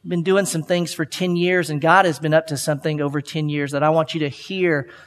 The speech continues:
some of that. It's called Moses Basket. So with Marty, I'll, I'll, I'll stop with that. It's called Moses Basket, and I'll let you take it from there to describe what that is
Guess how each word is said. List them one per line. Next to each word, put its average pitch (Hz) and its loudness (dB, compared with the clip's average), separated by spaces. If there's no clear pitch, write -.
some 175 -2
of 151 0
that. 147 2
It's 143 -6
called 180 4
Moses 170 6
Basket. 143 4
So 160 -4
with 147 -2
Marty, 165 6
I'll, 160 6
I'll, 151 6
I'll 147 4
stop 170 4
with 135 -2
that. 156 8
It's - -12
called 165 4
Moses 156 4
Basket, 151 2
and 151 0
I'll 156 6
let 156 2
you 160 -4
take 156 -2
it 143 -4
from 143 -4
there 147 0
to 139 -4
describe 135 0
what 151 2
that 160 2
is 160 2